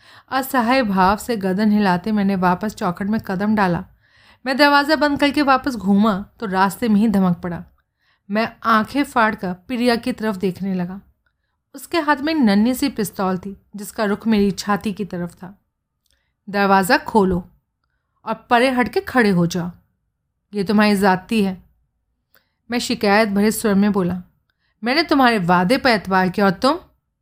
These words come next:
please open the door। गन पास थी तो रास्ते में ही क्यों ना तान दी तुमने?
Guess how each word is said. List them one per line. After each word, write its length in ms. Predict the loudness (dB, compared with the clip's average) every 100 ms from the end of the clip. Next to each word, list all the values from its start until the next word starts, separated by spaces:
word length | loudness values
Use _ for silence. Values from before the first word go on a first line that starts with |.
| _ _ _ -6
please 360 | -2 -2 -2 -2
open 340 | -2 0 0
the 200 | 0 0
door। 280 | 0 0 -4 -10 _ _ _ _ _ _ _ _ -8
गन 260 | -2 0 0
पास 420 | 0 2 2 -2
थी 80 | 0
तो 160 | 2
रास्ते 360 | 2 2 2 2
में 120 | 2
ही 60 | 2
क्यों 120 | 2
ना 140 | 2
तान 240 | 2 2 0
दी 100 | 0
तुमने? 300 | 2 2